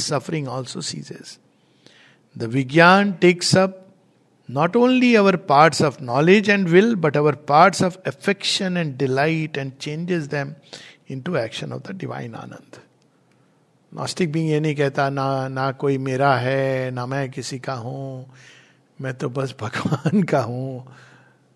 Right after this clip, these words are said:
ना कोई मरता है, ना मारता", ऐसे नहीं कहता है। सारे relation है, लेकिन उनका सत्य अब आ रहा है, उसका affection ऐसे नहीं है,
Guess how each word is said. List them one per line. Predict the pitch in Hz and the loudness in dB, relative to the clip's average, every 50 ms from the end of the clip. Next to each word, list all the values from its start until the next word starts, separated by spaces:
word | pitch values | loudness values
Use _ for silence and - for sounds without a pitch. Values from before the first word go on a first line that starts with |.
| _ _ - | _ _ -8
ना | 135 139 | -8 -4
कोई | 131 - 143 139 | 0 2 2 2
मरता | 127 123 131 135 135 131 123 147 139 | 2 2 0 0 0 0 2 2 2
है, | 127 123 131 | 2 2 0
ना | 131 127 | -2 -4
मारता", | 127 127 123 123 127 127 | -4 -4 -4 -4 -2 -2
ऐसे | 131 127 139 185 | -2 -2 -2 -2
नहीं | 185 202 214 | -2 -2 -2
कहता | 220 180 143 143 | -2 -2 -2 -2
है। | 131 113 107 101 101 - - _ _ _ _ _ _ _ _ _ _ _ _ _ _ _ _ _ _ _ _ _ _ - | -2 -4 -4 -10 -16 -20 -20 _ _ _ _ _ _ _ _ _ _ _ _ _ _ _ _ _ _ _ _ _ _ -14
सारे | - - - 135 127 147 196 226 262 269 | -10 -8 -4 -2 0 0 0 0 0 -2
relation | 247 233 208 196 185 170 151 - 175 165 143 | 0 0 0 0 0 0 -2 -4 -8 -8 -10
है, | 120 113 - 131 | -10 -12 -14 -14
लेकिन | 127 127 123 - 156 | -14 -14 -12 -12 -10
उनका | 127 131 135 - 160 156 | -10 -10 -8 -6 -6 -6
सत्य | 143 - - 170 160 - - - 180 160 | -4 -6 -8 -8 -10 -10 -10 -8 -6 -6
अब | 139 127 127 | -6 -6 -6
आ | 123 120 117 | -8 -8 -8
रहा | 117 117 | -10 -12
है, | 113 117 | -12 -14
उसका | 120 - - - 180 156 | -14 -12 -6 -4 -2 -2
affection | 131 - - 143 139 - - 190 190 | -2 -2 -4 -6 -6 -4 -6 -6 -4
ऐसे | 165 151 131 - 196 | -4 -6 -4 -4 -4
नहीं | 233 277 285 277 | -4 -4 -4 -6
है, | 233 - | -6 -6